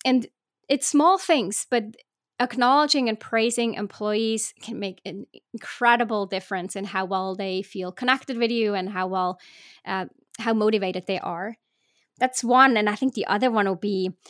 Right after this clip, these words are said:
just to hold back a little bit on advice giving and ask questions more often. So whenever you feel that sort of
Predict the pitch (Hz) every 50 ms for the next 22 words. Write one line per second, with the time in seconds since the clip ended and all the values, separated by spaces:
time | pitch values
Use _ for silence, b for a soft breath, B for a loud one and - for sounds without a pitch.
0 | B B B B - 226 214 226 262 262 - - - - - - 240 196 190 220
1 | 208 196 180 208 196 196 208 - 208 190 185 175 185 190 233 247 233 277 277 -
2 | - - 233 214 - - 196 180 180 180 160 - 269 - - - - 320 311 359
3 | 370 359 339 - - - 208 147 - 190 196 214 - - - - - - 214 190
4 | 196 - - - 202 196 - 208 190 170 180 165 - 175 175 175 - - - -
5 | - - 202 196 185 _ _ _ _ _ b b b b b b b b - 208
6 | 220 220 220 226 220 240 240 233 233 - 233 220 214 208 208 190 202 - - _
7 | _ _ _ _ _ _ _ _ _ _ _ _ _ _ _ _ _ _ _ _
8 | _ - - - 247 247 -